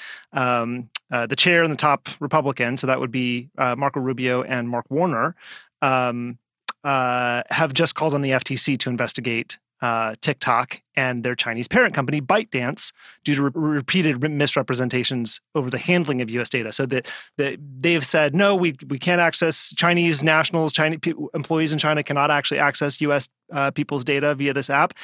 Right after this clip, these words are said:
Turns out they can, and they, they have been doing this since, uh, uh, um, all along. And so I think as recently as January twenty twenty-two, if you have been using TikTok, then the Chinese basically have your data. So,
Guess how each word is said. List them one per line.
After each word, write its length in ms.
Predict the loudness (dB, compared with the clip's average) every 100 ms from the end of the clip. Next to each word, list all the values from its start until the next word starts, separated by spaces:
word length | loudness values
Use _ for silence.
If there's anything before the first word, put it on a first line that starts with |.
| -18 -8
Turns 180 | -6
out 120 | -6 -4
they 140 | -4
can, 400 | 2 4 4 2
and 200 | -2 -2
they, 140 | -4 -6 _ -2
they 140 | 0
have 180 | 0 0
been 120 | 0
doing 240 | 2 2
this 160 | 2 2
since, 280 | 0 0 -6 -4
uh, 120 | -2 -2
uh, 120 | -2 -4
um, 440 | 0 0 0 -4 -6 -12 -12 -4
all 180 | 0 2
along. 380 | 4 6 4 2 -4 -20 _ _ 0
And 200 | 2 2
so 600 | 2 4 4 4 4 2 0
I 80 |
think 160 | 0 0
as 120 | 2
recently 400 | 2 2 0 0
as 140 | 0 0
January 460 | 0 2 2 0
twenty 240 | 0 -2 -4
twenty-two, 580 | -2 -4 -2 0 2
if 160 | 0 -2
you 80 | -4
have 140 | -4
been 140 | -4 -2
using 260 | -2 -4
TikTok, 400 | -6 -6 -6 -8
then 80 | -8
the 60 | -6
Chinese 300 | -6 -8 -6
basically 360 | -8 -6 -8
have 140 | -10 -10
your 100 | -8
data. 240 | -10 -10
So, 240 | -2 -2